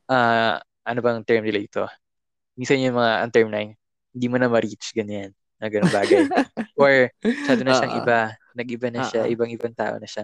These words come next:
Speaker 1: Mga ganun.
Speaker 2: Ah, ah.
Speaker 1: So, I guess that's kinda sad, no? Kasi, mm, you know, nag-iba na yung friend mo. Parang nawalan ka ng friend. But,
Speaker 2: Ah, ah.
Speaker 1: again, it,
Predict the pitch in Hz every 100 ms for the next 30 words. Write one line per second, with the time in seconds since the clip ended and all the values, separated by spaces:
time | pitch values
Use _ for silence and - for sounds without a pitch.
0 | 113 117 113 113 107 107 127 135 - -
1 | - - - 170 - - - - 156 175
2 | - - _ 135 139 - 139 117 113 -
3 | 101 98 _ 104 - - - - _ _
4 | _ _ - 123 120 120 117 117 _ _
5 | _ _ _ _ _ _ _ _ _ _
6 | _ _ _ - 143 117 139 _ _ _
7 | - 123 123 123 123 - 110 107 107 -
8 | 123 123 117 117 110 110 104 - 104 101
9 | _ _ _ - - _ - 147 113 85
10 | 131 131 120 110 107 113